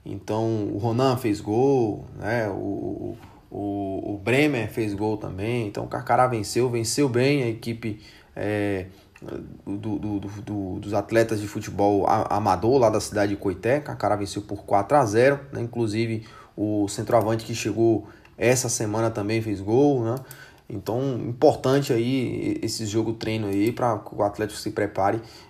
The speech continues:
E, e é importante também porque aquela região do Cisal tá ajudando muito o Atlético, né?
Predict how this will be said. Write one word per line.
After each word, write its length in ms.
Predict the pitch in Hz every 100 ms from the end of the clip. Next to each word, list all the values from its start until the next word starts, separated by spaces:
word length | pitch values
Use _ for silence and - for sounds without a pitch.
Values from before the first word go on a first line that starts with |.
| -
E, 800 | 131 139 135 120 101 87 - - - - - - - - - -
e 60 |
é 60 | 165
importante 520 | 180 196 175 165 175
também 200 | 165 160
porque 160 | 170 -
aquela 240 | - 165
região 340 | 151 147 135 143
do 60 |
Cisal 380 | 139 127 110 120
tá 100 | 127
ajudando 360 | 143 120 131 143
muito 360 | 120 139 139
o 60 | 110
Atlético, 440 | - 104 101 - 107
né? 200 | 113